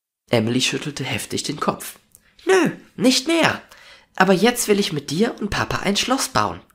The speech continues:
Elias rümpfte die Nase. "Ein Schloss, hm?" "Ja,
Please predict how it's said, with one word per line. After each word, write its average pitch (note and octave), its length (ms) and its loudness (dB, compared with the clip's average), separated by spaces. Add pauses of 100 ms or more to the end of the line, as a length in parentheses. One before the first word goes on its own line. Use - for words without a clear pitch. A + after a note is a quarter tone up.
(640)
Elias A#2 520 -2
rümpfte - 320 -6
die D3 120 -6
Nase. - 400 -4 (680)
"Ein G#2 180 -2
Schloss, - 440 -2 (120)
hm?" C3+ 320 -6 (1200)
"Ja, C4 380 2